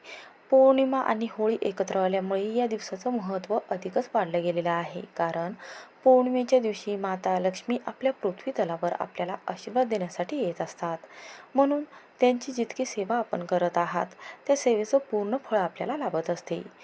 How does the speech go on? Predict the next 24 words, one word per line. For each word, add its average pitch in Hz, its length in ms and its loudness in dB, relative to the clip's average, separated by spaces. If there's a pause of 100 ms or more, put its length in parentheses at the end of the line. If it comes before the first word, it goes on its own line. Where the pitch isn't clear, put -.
(340)
अधिक 247 280 4 (100)
पटीने 196 360 -4
प्राप्त - 360 -4
होत 170 300 0
असते. 175 380 -4
म्हणून 190 340 -2
माता 190 380 -2
लक्ष्मीला 196 480 -2
प्रसन्न 196 460 -4
करून 190 360 0
घेण्यासाठी 226 560 -2 (100)
आणि 196 300 -2 (380)
ह्या 294 140 2
होळीचे 202 600 0 (380)
जे 254 140 6
लाभ 190 240 0
आहे, 180 260 0 (440)
ते - 160 4
आपल्याला 196 460 0 (280)
घेण्यासाठी, 185 680 -4 (380)
म्हणून 247 320 0
या 240 220 0
शुभ 202 300 0
दिवशी, 190 460 -2